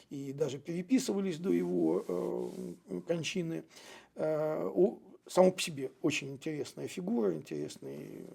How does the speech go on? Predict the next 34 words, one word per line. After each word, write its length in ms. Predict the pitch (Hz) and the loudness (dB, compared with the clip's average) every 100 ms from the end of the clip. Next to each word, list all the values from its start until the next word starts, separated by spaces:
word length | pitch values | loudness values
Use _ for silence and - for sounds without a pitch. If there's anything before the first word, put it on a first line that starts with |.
| - | -12
яркий 440 | 135 143 - - | -4 -4 -4 -8
человек. 640 | - 156 165 208 247 233 - - - | -4 0 2 4 4 2 -4 -14 -2
Кстати, 280 | 175 - | 0 2
их 100 | 175 | 0
спрашивали: 580 | - 190 180 - 151 139 - - - | 4 6 6 4 -2 -4 -8 -12 4
«А 60 | |
как 220 | - 190 196 | 12 12 12
вы 80 | |
пишете 440 | 190 190 - - 151 | 4 2 2 -2 -4
вместе, 400 | 165 214 - 151 | 2 2 2 -4
если 200 | - 160 | -2 -2
один 200 | 143 160 | -2 -6
живет 260 | 147 160 | -4 -4
в 20 | 175 | -4
Ленинграде, 360 | 165 175 190 | -2 0 0
другой, 360 | 147 151 156 160 - - _ - | -2 -4 -2 -4 -6 -20 _ -6
э, 260 | 151 156 | -4 -2
в 40 | 151 | -2
Москве?» 480 | 170 156 - 139 131 | -2 -2 -6 -8 -4
Их 260 | 165 160 | -4 -4
типо-, 340 | - 156 185 190 | -6 6 6 6
типичный 520 | 180 - 196 - 175 | 0 -4 -2 0 -2
ответ, 320 | 170 214 208 | 0 0 0
шутка 400 | - 170 - - | 0 -2 -4 -8
был: 280 | 143 165 - - - - - | -2 -2 -2 -6 -12 -10 0
«А 100 | 165 | 6
мы 140 | 190 | 6
в 100 | 131 | 6
Балагом 560 | 160 196 202 196 147 - | 10 12 12 12 8 4
встречаемся 800 | - 170 - 226 208 151 - 123 | -2 -2 2 2 2 -2 -6 -8
и 80 | 117 | -6
там, 260 | 160 151 | -6 -6
значит, 200 | 139 - - | -10 -14 -18
пишем». 240 | 117 - | -18 -16